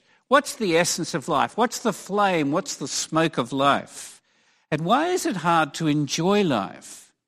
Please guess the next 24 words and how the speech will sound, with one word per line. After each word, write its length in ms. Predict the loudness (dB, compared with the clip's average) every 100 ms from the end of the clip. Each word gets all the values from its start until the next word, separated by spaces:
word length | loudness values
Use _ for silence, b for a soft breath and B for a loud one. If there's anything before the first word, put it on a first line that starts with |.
| _ _ _ _ _ _
And 120 | -4
so 140 | 2 4
he 100 | 2
throws 460 | 0 2 4 4
himself 440 | 0 -2 0 -2 0
into 160 | -4
building 480 | 0 2 4 2 0
things 400 | 0 0 2 0
and 100 | 0
enjoying 600 | -2 -2 0 2 2 0
things, 520 | -4 -4 -2 -2 -4 -6
the 120 | -4
good 240 | 0 2
life, 540 | 2 4 2 0 -6 -8
the 100 | -4
successful 680 | -4 -2 0 0 0 -2
life. 360 | 0 0 0 -6 b b b b _
And 200 | 0 4
the, 120 | 4 2
at 160 | 0
the 180 | 0 2
end 240 | 4 2
of 180 | 2 0 -2
it, 180 | -8